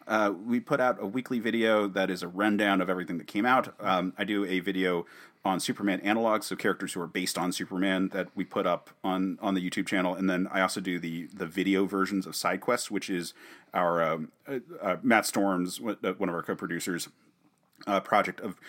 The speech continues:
bringing in people to sort of, like, talk and reflect about, like, how awesome a video game was and h-, why they loved it. So I, I make the video version of that, creating an animated head and, uh, p-, you know, putting, uh, sh-,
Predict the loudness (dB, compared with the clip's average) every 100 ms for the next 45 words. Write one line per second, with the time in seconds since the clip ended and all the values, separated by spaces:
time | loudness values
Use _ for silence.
0 | -10 2 6 6 6 2 0 0 2 0
1 | 0 -2 0 2 2 2 0 0 0 -2
2 | -2 -2 -6 -8 -20 -12 -2 0 2 4
3 | 2 2 2 0 -2 -4 -2 -2 0 0
4 | 0 0 0 -2 -4 -6 -8 -4 -4 -2
5 | -4 -4 -6 -6 -2 0 0 0 0 2
6 | 0 -2 0 2 0 -2 -4 -2 -2 -4
7 | -4 -4 -2 -2 -2 -2 -2 -4 -2 0
8 | 0 -2 -6 -6 -14 -18 -16 -8 -6 -4
9 | -6 -10 -18 -12 -8 -6 -6 -6 -6 -10
10 | -10 -8 -6 -6